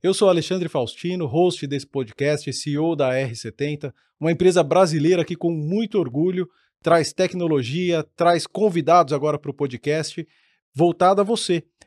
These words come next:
que nos assiste, que nos ouve através das nossas diversas plataformas de comunicação, no YouTube,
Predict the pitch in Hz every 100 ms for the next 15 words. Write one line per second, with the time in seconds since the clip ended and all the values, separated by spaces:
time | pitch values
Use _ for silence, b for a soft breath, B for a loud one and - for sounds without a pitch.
0 | _ 139 139 123 110 - 196 196 - 185
1 | 143 131 107 147 175 160 143 127 135 127
2 | 127 113 143 139 113 123 107 151 170 147
3 | - 143 143 131 147 131 117 - 131 117
4 | 113 101 - 165 170 - _ _ 165 185
5 | 139 113 - 180 185 151 156